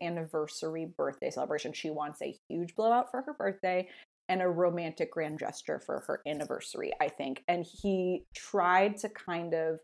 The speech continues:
I feel like being like, "Yeah, I got us food from the place where I asked you to be my girlfriend." Like, that is specifically anniversary.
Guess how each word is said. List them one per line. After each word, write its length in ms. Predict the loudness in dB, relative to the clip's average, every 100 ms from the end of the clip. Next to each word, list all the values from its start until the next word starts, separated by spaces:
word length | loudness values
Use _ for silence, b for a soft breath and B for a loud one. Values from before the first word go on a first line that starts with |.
| _ B _ 2
I 80 |
feel 200 | 6 10
like 240 | 10 8 4
being 340 | 4 6 4
like, 320 | 4 2 0 0
"Yeah, 320 | 6 8 8
I 60 | 6
got 220 | 6 6
us 160 | 6 2
food 260 | 2 4
from 140 | 4 0
the 60 |
place 400 | 0 4 4 4
where 280 | 2 4 6
I 160 | 4 2 2
asked 280 | 0 0
you 60 | -2
to 60 | 0
be 60 |
my 120 | 0
girlfriend." 460 | 2 4 6 6 2
Like, 220 | 2 4
that 340 | 8 10 8 6
is 200 | 4 4
specifically 760 | -2 -4 2 2 4 4 4 4
anniversary. 680 | 2 0 -4 -6 -6 -8